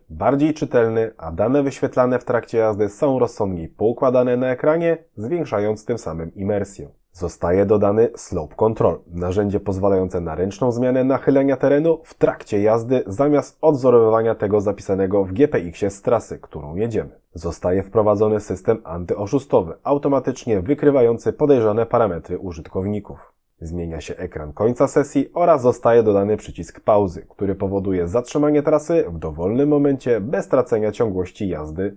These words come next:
na treningu. Wakacje dwa tysiące dwadzieścia pięć. W sierpniu Czesi przejmują kolejnego gracza, Be Cool. Be Cool także staje się częścią ekosystemu Ruvi w tak zwanym okresie przejściowym,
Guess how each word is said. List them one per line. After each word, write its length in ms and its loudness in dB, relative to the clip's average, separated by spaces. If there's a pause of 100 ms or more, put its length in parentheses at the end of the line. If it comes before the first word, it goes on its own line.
(120)
na 180 -14
treningu. 540 -4 (380)
Wakacje 580 -2
dwa 180 -4
tysiące 440 0
dwadzieścia 500 -2
pięć. 420 -6
W 60 -18
sierpniu 440 2 (100)
Czesi 400 -2
przejmują 480 0
kolejnego 520 4
gracza, 540 2
Be 340 -8
Cool. 320 -2 (300)
Be 220 -12
Cool 340 -2 (120)
także 300 -2
staje 320 2
się 140 -2
częścią 420 -2
ekosystemu 800 2
Ruvi 400 4
w 60 -16
tak 160 0
zwanym 400 2
okresie 480 -2
przejściowym, 720 -2